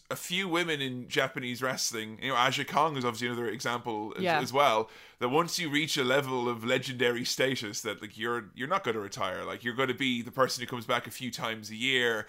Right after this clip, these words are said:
Speaker 1: to, you know, be the legend or do the Legends match or the, the, the high profile, you know, main event or whatever. And that was what Minami did for, for many years.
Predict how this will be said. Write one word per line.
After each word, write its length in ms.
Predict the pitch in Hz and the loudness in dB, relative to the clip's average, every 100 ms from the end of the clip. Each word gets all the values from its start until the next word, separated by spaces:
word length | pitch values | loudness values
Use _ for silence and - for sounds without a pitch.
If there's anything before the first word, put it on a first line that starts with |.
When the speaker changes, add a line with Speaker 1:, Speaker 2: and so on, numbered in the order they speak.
| - - _ | -12 -20 _
Speaker 1:
to, 300 | - 117 110 | 0 2 4
you 160 | 110 120 | 2 -2
know, 160 | 107 | -4
be 220 | 113 123 123 | -4 -4 -2
the 160 | 123 | -2
legend 560 | 120 123 120 120 110 107 | 2 2 2 -4 -6 -10
or 60 | |
do 140 | 110 120 | -6 -6
the 100 | 113 | -2
Legends 480 | 113 113 117 113 113 | -2 -4 -6 -8 -4
match 420 | 117 107 107 - | -2 -2 -2 -4
or 100 | 107 | -4
the, 200 | 104 101 101 | -4 -8 -6
the, 160 | 104 | -8
the 80 | 95 | -8
high 260 | - 113 113 | -2 0 0
profile, 720 | - 113 113 107 101 101 101 - | 0 0 0 -2 -2 -6 -10 -16
you 60 | 104 | -12
know, 60 | 104 | -4
main 260 | 113 113 | -2 -2
event 320 | 113 113 110 | -2 -2 -2
or 60 | 107 | 0
whatever. 360 | 104 107 101 95 | 0 0 -2 -6
And 100 | 123 | 2
that 120 | 160 | 4
was 220 | 151 123 | 4 2
what 180 | - 123 | -4 0
Minami 220 | 131 123 | 2 2
did 160 | 120 113 | -2 -4
for, 180 | 120 95 | -4 -6
for 140 | 113 | -6
many 180 | 113 107 | -6 -4
years. 480 | 110 131 104 - | 0 0 0 -4